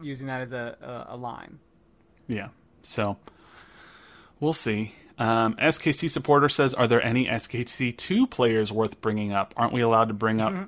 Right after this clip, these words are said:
Speaker 2: bring them up for a four-game temporary contract, or is that only due to injury slash roster limitations?" Uh,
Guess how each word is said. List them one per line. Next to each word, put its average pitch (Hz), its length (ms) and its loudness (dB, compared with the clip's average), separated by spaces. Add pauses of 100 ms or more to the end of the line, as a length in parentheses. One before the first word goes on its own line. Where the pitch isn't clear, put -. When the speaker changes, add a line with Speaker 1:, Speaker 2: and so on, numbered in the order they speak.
Speaker 2:
bring 117 200 0
them 110 120 0
up 110 160 -4
for 107 120 -2
a 101 40 -4
four-game 110 420 -2
temporary 107 420 -4
contract, 127 520 0
or 110 60 -2
is 101 80 -4
that 107 160 0
only 107 200 -2
due 101 280 -6
to - 220 -6
injury 104 340 -4
slash 104 360 -4
roster 107 360 -4
limitations?" 107 880 -6 (600)
Uh, 101 380 -2